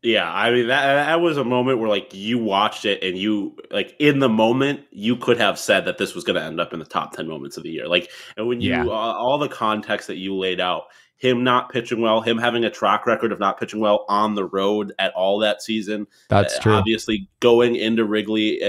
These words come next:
Speaker 1: in a, in a, was that a nationally televised game too, if I remember correctly? Like, it, it, I feel like it
Speaker 2: Um,
Speaker 1: might have been. I don't, I don't remember.
Speaker 2: There were
Speaker 1: but
Speaker 2: a
Speaker 1: it was,
Speaker 2: lot of
Speaker 1: I
Speaker 2: eyes. There were more eyes than
Speaker 1: regardless,
Speaker 2: normal,
Speaker 1: it was
Speaker 2: for
Speaker 1: a
Speaker 2: sure.
Speaker 1: very big game. Like, it, all
Speaker 2: Yeah.
Speaker 1: of the,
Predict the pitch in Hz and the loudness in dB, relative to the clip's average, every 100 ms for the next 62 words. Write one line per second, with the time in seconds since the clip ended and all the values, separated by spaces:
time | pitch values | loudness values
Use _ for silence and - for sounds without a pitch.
0 | 101 101 92 - 104 95 - _ _ _ | 0 -2 -4 -4 -4 -4 -6 _ _ _
1 | _ _ - 107 202 190 196 196 196 180 | _ _ -8 0 2 4 2 4 2 4
2 | 170 170 170 156 151 156 147 156 170 - | 2 4 2 0 -2 -2 -2 -2 -4 -10
3 | - - - 131 139 147 156 156 156 156 | -20 -20 -6 0 2 4 2 2 2 0
4 | 151 165 147 131 - - 85 - - _ | 0 -2 2 2 2 0 -2 -8 -14 _
5 | _ - 120 127 160 160 156 151 151 147 | _ -6 -2 0 2 2 2 2 2 2
6 | 143 156 151 151 160 160 170 165 - _ | 2 -2 -6 -6 -4 -4 -4 -8 -14 _
7 | _ - 147 190 170 135 170 175 156 190 | _ -4 0 2 2 2 2 2 2 2
8 | 220 208 180 175 147 131 117 104 95 - | 2 2 2 2 2 2 2 0 -2 0
9 | 131 151 147 123 139 156 170 160 151 143 | 2 2 2 0 0 2 2 4 4 2
10 | 120 123 117 113 107 98 92 - 98 - | 2 2 2 2 2 2 2 0 -2 0
11 | 82 78 120 113 101 98 92 87 101 107 | 0 0 0 -2 -4 -6 -8 -4 -4 -2
12 | 120 120 123 - 135 151 165 160 135 123 | -2 0 -2 2 4 6 6 4 2 2